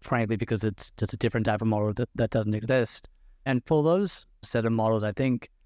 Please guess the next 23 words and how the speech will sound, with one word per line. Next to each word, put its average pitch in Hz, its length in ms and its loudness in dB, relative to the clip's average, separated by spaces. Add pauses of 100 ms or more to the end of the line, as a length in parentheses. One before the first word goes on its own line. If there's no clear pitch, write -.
(320)
honestly, 135 400 2
there's 117 380 0 (160)
a 123 60 2
lot 120 240 2
of 117 120 2
tools, 127 400 2
but 123 140 0
not 117 220 0
so 110 180 -2
many 107 400 0 (380)
tools 110 260 2
that 110 100 0
are 107 80 4
working 107 680 0
with 110 100 2
large 113 320 2
models 107 580 0 (380)
that, 113 300 -4
that 110 120 2
are 92 60 0
performant, 113 560 0
cheap, - 280 0
scalable, 104 580 -2